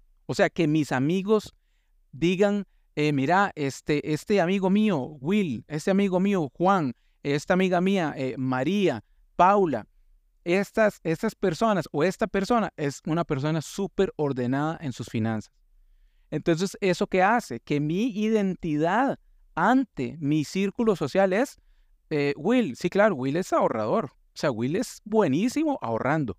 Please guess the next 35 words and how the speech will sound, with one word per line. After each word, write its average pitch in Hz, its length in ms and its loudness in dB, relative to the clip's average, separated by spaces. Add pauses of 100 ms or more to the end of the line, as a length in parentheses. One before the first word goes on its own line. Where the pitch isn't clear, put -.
(160)
Tiene 156 240 0
una 214 140 2
disciplina 185 680 0
excelente 139 840 -2
ahorrando". 110 480 -4 (720)
Pero 214 440 2 (300)
es 147 180 0
diferente 180 420 0
que 185 100 -2
dijeran, 165 400 0
"Ah, 247 240 2
sí, 247 320 0 (160)
bueno, 226 240 4
Will 196 240 2
es 247 100 0
como 247 260 0
medio 175 300 0
desordenado 143 640 0
en 226 80 4
las 196 160 0
finanzas 208 680 0
y 175 40 0
bueno, 196 180 2
tiene 196 200 0
unas 220 240 2
cuantas 202 340 0
deudas 190 400 2
por 139 140 -2
ahí 202 460 0 (340)
y, 147 80 -2
y, 143 380 -2
y 131 300 -2
broncas 156 680 2
y 139 60 -2
enredos, 190 500 0